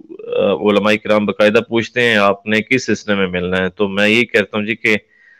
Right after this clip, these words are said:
आपकी ज़ियारत करनी है और इत्तेहाद उम्मत की निस्बत से मिलना है। कि जैसा कि,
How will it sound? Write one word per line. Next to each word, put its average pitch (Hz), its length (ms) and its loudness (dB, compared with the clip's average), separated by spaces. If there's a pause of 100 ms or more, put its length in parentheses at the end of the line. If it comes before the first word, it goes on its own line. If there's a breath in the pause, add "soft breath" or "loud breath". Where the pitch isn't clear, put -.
(380 soft breath)
आपकी 98 300 2
ज़ियारत 104 340 4
करनी 113 360 0
है 113 60 4
और 110 140 4
इत्तेहाद 104 440 2
उम्मत 110 320 2
की 101 80 0
निस्बत 95 300 -2
से 95 140 -4
मिलना 90 340 -4
है। 90 180 -6 (640)
कि 98 920 2
जैसा 110 360 2
कि, 107 280 2